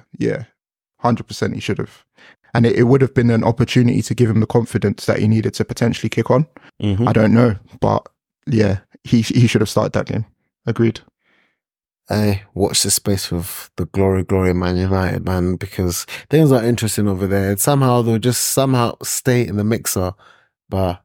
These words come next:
Speaker 3: um, we'll see how they get on. As Ken has said, this Jan, this
Speaker 1: <laughs>
Speaker 3: December, Jan, boy, afcon come around the corner. It's gonna be interesting. Um,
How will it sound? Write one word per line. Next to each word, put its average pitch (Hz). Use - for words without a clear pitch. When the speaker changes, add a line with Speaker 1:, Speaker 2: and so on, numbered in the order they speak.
Speaker 3:
um, 92
we'll 98
see 104
how 101
they 101
get 90
on. 104
As 95
Ken 110
has 101
said, 98
this 110
Jan, 143
this 151
Speaker 1:
<laughs> 127
Speaker 3:
December, 180
Jan, 165
boy, 143
afcon 180
come 190
around 185
the 170
corner. 196
It's -
gonna 131
be 107
interesting. 101
Um, 156